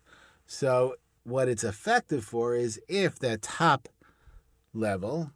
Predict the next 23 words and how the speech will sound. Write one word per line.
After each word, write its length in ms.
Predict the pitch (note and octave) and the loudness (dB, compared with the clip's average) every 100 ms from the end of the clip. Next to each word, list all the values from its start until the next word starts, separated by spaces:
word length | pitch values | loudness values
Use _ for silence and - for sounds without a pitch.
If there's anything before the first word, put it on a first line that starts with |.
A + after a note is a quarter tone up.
| _ | _
collapses, 680 | - G#3+ A#3 A#3 F#3 E3 - _ _ _ _ _ _ _ _ | 2 6 6 4 -2 -4 -8 _ _ _ _ _ _ _ _
there's 160 | - F#3 | -14 -10
like 160 | G3+ | -8
a 40 | G#3 | -8
little 180 | G3+ F#3 | -8 -10
tremor, 520 | - F3+ E3+ D#3+ C3 _ _ _ _ _ _ _ _ _ _ - | -10 -6 -4 -6 -10 _ _ _ _ _ _ _ _ _ _ -16
a 60 | |
temblor, 640 | A#2+ - D#3 B2+ A2 E2+ C#2 _ _ _ | -14 -4 -4 -2 -2 -4 -8 _ _ _
as 240 | G2 F2 F2 - | -14 -12 -16 -20
if 200 | F#2 F#2 | -18 -12
you 100 | E2+ | -12
will, 220 | D#2+ - _ _ _ _ _ _ _ _ _ - | -12 -18 _ _ _ _ _ _ _ _ _ -4
and 400 | D3+ D#3+ D#3+ D#3+ _ _ _ _ _ | 4 4 4 -2 _ _ _ _ _
that 240 | D3 D3+ - | -2 -2 0
top 240 | F3 E3+ | -2 -2
floor 260 | - F#3+ F3 | -4 -4 -2
collapses. 640 | F3+ F#3+ F#3 - F2 - _ _ - | 0 0 0 -4 -10 -14 _ _ -4
Are 280 | D3+ F#3+ G#3 | 2 6 6
you 220 | F#3 D#3+ | 8 6
allowed 460 | C#3+ D#3 F#3 F3+ E3+ | 6 4 6 6 4
to 180 | D#3+ C#3+ | 0 -2
rebuild 680 | C3 D#3 D#3+ C#3 C#3 C3+ F2+ | 0 2 2 2 2 2 0
it? 260 | - - | -6 -14